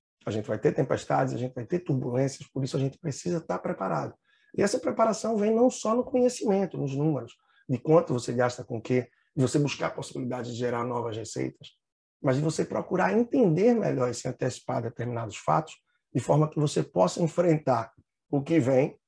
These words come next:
da melhor forma possível. Por isso que é tão importante voltar, por isso que é tão importante ter uma reserva de emergência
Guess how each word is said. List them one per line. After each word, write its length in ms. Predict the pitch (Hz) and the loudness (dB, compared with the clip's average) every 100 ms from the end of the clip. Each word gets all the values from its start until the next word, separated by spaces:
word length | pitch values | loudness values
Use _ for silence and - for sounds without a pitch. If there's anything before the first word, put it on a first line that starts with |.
| _ - | _ -6
da 120 | 107 | -4
melhor 340 | 123 170 185 | 2 4 4
forma 320 | 190 170 156 170 | 2 -2 -2 -4
possível. 440 | - - 120 120 - | -8 -6 -6 -8 0
Por 100 | 170 | 0
isso 120 | 160 | 0
que 60 | |
é 20 | 180 | -4
tão 160 | 170 | -4
importante 440 | 170 151 147 139 - | -6 -8 -4 -6 -6
voltar, 420 | 120 135 156 - _ _ | -8 -4 -6 -6 _ _
por 100 | - | 0
isso 100 | 156 | 0
que 60 | - | 0
é 40 | |
tão 180 | - 220 | 0 0
importante 560 | 214 - - 151 135 - | 2 -2 -2 -4 -4 -2
ter 160 | 165 190 | 0 2
uma 160 | 156 | 0
reserva 360 | 117 110 120 110 | -2 -4 -6 -6
de 80 | 113 | -10
emergência 480 | 110 110 131 135 | -8 -2 -2 -4